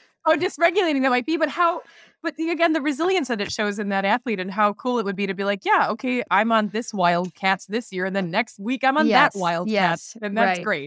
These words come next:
Speaker 1: you
Speaker 2: right.
Speaker 1: know?
Speaker 2: Yeah, I think what you're talking about is, um, I think I was, I pulled that story from, um, conversation with Richard Weisbord, who wrote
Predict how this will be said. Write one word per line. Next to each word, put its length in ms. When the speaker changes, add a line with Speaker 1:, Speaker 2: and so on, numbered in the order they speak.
Speaker 1:
you 60
Speaker 2:
right. 180
Speaker 1:
know? 240
Speaker 2:
Yeah, 180
I 100
think 280
what 160
you're 160
talking 320
about 160
is, 180
um, 220
I 240
think 120
I 60
was, 240
I 100
pulled 280
that 200
story 480
from, 420
um, 440
conversation 480
with 140
Richard 280
Weisbord, 640
who 120
wrote 240